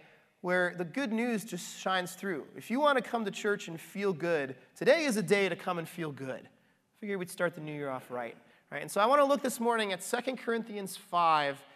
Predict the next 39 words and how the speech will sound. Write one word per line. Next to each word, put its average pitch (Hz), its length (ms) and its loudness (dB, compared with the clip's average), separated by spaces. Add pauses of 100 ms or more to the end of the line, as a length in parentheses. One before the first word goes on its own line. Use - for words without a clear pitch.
(180)
starting 185 460 0
in 175 100 0
verse 170 260 -2
fourteen, 165 800 -6 (260)
but 165 100 -8
then 220 160 2
we'll 226 100 6
get 262 140 -2
some 226 200 -2
context 233 680 2
from 143 180 -6
it 127 160 -8
because 165 340 -4
the 180 100 -6
place 247 460 -2
from 220 280 0
which 202 240 0
Paul 190 320 0
writes 165 440 0
this 123 420 -8 (400)
is 139 160 -12
really 196 380 0
significant. 151 760 -8
So 156 120 -12
let's 190 240 -4
take 196 240 -4
a 175 40 0
look 160 240 0
and 143 100 -10
then 143 140 -6
we'll 139 120 -6
dig 131 220 -8
in. 117 120 -8 (3250)
Second 196 260 -4
Corinthians 196 440 -2
five, 170 360 2
fourteen 170 380 -8
through 151 140 -14
seventeen. 135 560 -10